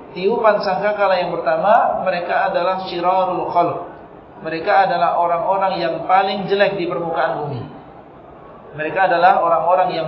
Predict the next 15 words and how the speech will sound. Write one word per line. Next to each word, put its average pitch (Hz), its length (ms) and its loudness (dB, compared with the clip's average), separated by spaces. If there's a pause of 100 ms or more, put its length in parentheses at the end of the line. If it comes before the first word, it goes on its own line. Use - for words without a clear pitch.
paling 156 240 -4
jelek 175 400 2 (480)
di 190 160 -2
permukaan 165 480 0
bumi. 196 320 -2
Adapun 196 480 2
orang-orang 175 540 0
yang - 20 -10
beriman, 202 440 2 (200)
maka 175 320 -2
mereka 170 320 -4
sudah 214 320 0
meninggal 185 480 -4
terlebih 165 320 -4
dahulu 202 480 -2